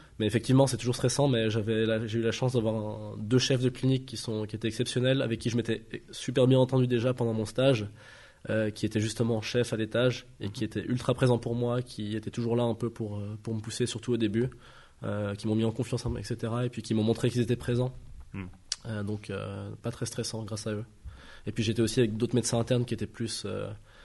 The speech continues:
Speaker 1: expérimentés que moi, qui m'aidaient volontiers aussi, les internes de cardiologie, qu'on appelle des internes justement en cardiologie, mais ils ont déjà fait la médecine interne, ça fait sept ans qu'ils sont médecins, six ans.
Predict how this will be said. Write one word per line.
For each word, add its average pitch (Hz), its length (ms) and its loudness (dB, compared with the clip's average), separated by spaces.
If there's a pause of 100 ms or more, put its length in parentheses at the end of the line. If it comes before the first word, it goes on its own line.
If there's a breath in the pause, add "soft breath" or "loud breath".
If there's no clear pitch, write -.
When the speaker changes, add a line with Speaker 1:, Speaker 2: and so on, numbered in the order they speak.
(200 loud breath)
Speaker 1:
expérimentés 113 500 0
que 117 100 -4
moi, 117 140 2
qui 110 140 -6
m'aidaient 107 320 -2
volontiers 107 400 -4
aussi, 110 400 -6 (400 loud breath)
les 104 280 -2
internes 110 280 -2
de 107 80 -2
cardiologie, 107 560 0 (1300)
qu'on 117 100 0
appelle 113 240 4
des 117 220 6
internes 123 300 6
justement 117 320 2
en 113 40 4
cardiologie, 120 460 4
mais 117 120 4
ils 110 100 2
ont 110 40 4
déjà 107 180 2
fait 113 220 0
la 110 80 2
médecine 117 240 2
interne, 117 340 2
ça 113 100 -6
fait 107 140 -2
sept 107 220 0
ans 110 40 0
qu'ils - 100 -6
sont 110 100 -4
médecins, 113 320 -2
six 110 200 -2
ans. 120 140 -2